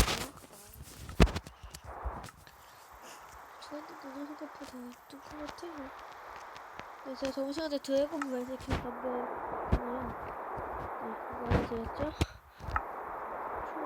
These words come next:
없는데, 없는데. 그 처음으로 제가 티비 만든 방법을 보여드릴게요. 티비, 티비 준비물,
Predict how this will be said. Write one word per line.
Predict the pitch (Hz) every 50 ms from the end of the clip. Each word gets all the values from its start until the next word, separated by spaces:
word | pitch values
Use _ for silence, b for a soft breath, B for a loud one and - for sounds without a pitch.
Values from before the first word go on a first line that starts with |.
| - - - - - 269 269 254 254 262 254 262 262 - - - - - - - - - - - - - - - - - - - - - - - - - - - - - - - - - - - - - - - -
없는데, | 285 262 - - 320 320 - - - 330 302 277 262 277 - - - - - - - - - - - - - - -
없는데. | - - - - - - - - 349 311 302 311 320 -
그 | - 320 311
처음으로 | - - 392 403 - 359 330 311 294 294
제가 | - - 254 254 -
티비 | - - 349 349 359 359
만든 | 330 277 240 - - - -
방법을 | - - 247 - 262 262 262 311 302
보여드릴게요. | - - - 254 247 - - - - - - - - - - - - - - - - - - - - - - - - - B B B B B B B B B B B - - -
티비, | - - 262 254 269 254
티비 | - - - 277 262
준비물, | 240 - - - 277 - 262 269 247 240 247